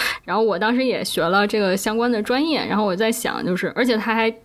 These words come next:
掉了很多头发，<laughs> 这个大家经常调侃程序员的这个发际线嘛。然后我就在想，我要保住我的头发，<laughs> 我不能去写代码。然后我就了解了一下，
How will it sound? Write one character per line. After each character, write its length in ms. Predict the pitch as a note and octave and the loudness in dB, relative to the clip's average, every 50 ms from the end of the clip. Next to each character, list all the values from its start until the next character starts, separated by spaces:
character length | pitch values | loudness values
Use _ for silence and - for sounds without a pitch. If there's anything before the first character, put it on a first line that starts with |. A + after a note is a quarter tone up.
| _ _ _ | _ _ _
掉 200 | - A3+ G3 F#3 | 0 0 2 2
了 60 | F#3+ | 0
很 120 | F#3 F#3 F3 | 0 0 0
多 120 | F#3 G#3 | 0 0
头 180 | G#3 - - - - | 0 -2 -6 -4 -2
发， 420 | - - - A3+ G3+ - D4 C#4+ | -2 -2 -2 -2 0 2 2 2
<laughs> 60 | C#4+ C#4 | 0 0
这 140 | B3 A3 | -2 -2
个 100 | G3+ G#3 G#3 - - - - - - - - - - - - - _ | -2 -2 -4 -4 -4 -2 -2 -2 -4 -6 -10 -18 -20 -20 -20 -12 _
大 100 | - A3 | -2 0
家 140 | G#3 G#3 G#3+ | 2 2 0
经 160 | G#3+ A#3+ A#3+ | 0 0 0
常 160 | B3+ B3 A3 | 2 0 0
调 220 | A3+ - G#3 G3 A3+ | 0 0 0 0 2
侃 240 | A#3 A3 A3+ G3 G#3+ | 2 2 2 0 0
程 180 | - - F#3 G3+ | -2 -2 -2 0
序 120 | A3 A#3 | 0 2
员 160 | G3+ F#3 F3+ | 2 2 2
的 200 | F#3 F#3 F#3+ F#3+ | 0 2 0 0
这 200 | F#3 - F#3+ F3+ | 0 0 0 0
个 200 | F3+ F3 E3+ F3+ G3 | 0 0 0 0 2
发 140 | - G#3 | 2 2
际 120 | G3 G3+ A3 | 2 2 0
线 260 | G#3+ - B3 A3 - | 0 0 0 0 0
嘛。 100 | - - - - - - - - - - - - - - - - - - _ | -4 -8 -10 -14 -16 -14 -12 -12 -10 -8 -8 -8 -8 -10 -12 -16 -18 -12 _
然 80 | G3 | -2
后 80 | A3 A3 | -2 0
我 60 | G#3 | 0
就 100 | G3 G#3 | 0 0
在 160 | G#3 A3+ A3+ | 2 2 2
想， 240 | A#3 - G#3+ F3 F3+ | 2 0 0 -2 0
我 60 | F3+ | 0
要 160 | F3+ F#3 G3 G#3 | 2 2 2 2
保 180 | G#3 G3+ E3 | 0 0 0
住 140 | E3+ G3+ G3+ | 2 0 0
我 80 | F3+ - | 0 0
的 80 | - | -2
头 240 | A#3+ - - - - | -4 -4 -6 -6 -4
发， 160 | F#3+ G3+ F#3+ C4 C4+ - - - - D4+ | -4 -2 -2 -2 -2 -4 -6 -4 -4 -6
<laughs> 240 | C#4 - - - - - | -6 -6 -12 -12 -4 -2
我 120 | A3 G#3 | 0 0
不 180 | G3 G3+ A3 G#3 | 0 0 0 0
能 200 | G#3 F#3+ F#3 G#3 | 2 2 0 0
去 180 | - - G#3 | 0 0 0
写 180 | A#3+ - A3 F#3+ | 2 0 0 0
代 200 | F#3+ A3 A3 G3 | 0 0 0 2
码。 180 | G3+ G#3 - - - - - - - - - - - - - - | 2 0 -2 -4 -8 -12 -12 -8 -4 -2 0 0 0 0 -2 -4
然 140 | - F#3+ G3 | -4 -2 0
后 60 | G#3+ | 0
我 120 | A#3 G#3+ F#3+ | 0 2 2
就 120 | A3 A#3+ | 0 0
了 200 | G#3+ E3 D#3 G#3 | 2 2 0 0
解 120 | C4+ D4+ | 0 0
了 80 | A#3+ - | -2 -2
一 40 | - | -2
下， 240 | F#3 - F#3+ F3+ | 0 0 0 0